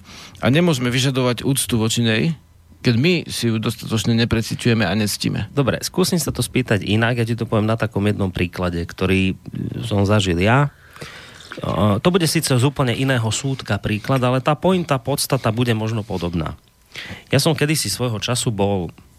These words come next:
Speaker 2: na jednom koncerte istého speváka, to je jedno akého, proste český spevák, ktorého v tej dobe ešte nikto nepoznal. Mne už vtedy boli jeho pesničky sympatické. Išiel som na koncert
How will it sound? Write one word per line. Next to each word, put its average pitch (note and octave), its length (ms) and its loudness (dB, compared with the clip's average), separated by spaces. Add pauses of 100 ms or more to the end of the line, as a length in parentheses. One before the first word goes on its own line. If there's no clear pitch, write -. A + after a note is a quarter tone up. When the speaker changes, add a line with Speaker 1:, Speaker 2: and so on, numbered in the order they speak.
(260)
Speaker 2:
na G#2 200 2
jednom F#2 240 2
koncerte A2+ 580 0
istého G2+ 400 -2
speváka, G#2+ 540 0
to - 160 0
je F2+ 100 2
jedno E2 160 -4
akého, A2 460 0
proste - 320 -8
český - 400 -2
spevák, A2 420 2
ktorého - 380 0
v B2 100 -4
tej D#3+ 140 2
dobe C3+ 180 0
ešte B2 220 -2
nikto G#2+ 240 -4
nepoznal. A#2 480 -2
Mne A#2 240 0
už - 80 -6
vtedy B2 180 0
boli A#2 240 0
jeho G#2 160 -2
pesničky G#2+ 460 -6
sympatické. F#2+ 720 -4
Išiel C#3 160 0
som E2+ 160 -6
na A2+ 160 0
koncert C#3 480 0